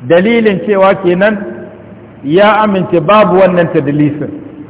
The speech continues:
Bisa ga bincike na kwakwaf da shi Imam Bukhari da ya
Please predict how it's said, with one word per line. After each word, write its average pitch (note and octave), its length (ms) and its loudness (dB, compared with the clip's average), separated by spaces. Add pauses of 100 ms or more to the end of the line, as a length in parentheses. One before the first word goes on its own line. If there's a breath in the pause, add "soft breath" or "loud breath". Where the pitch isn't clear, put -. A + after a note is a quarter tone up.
(720)
Bisa G#3+ 320 2
ga F3 140 2
bincike F3 580 -2
na G3+ 160 0
kwakwaf G3+ 380 0 (1500)
da E3+ 140 2
shi A3+ 300 -2 (120)
Imam G3 400 0
Bukhari G3+ 520 0
da F3 120 0
ya F#3+ 100 2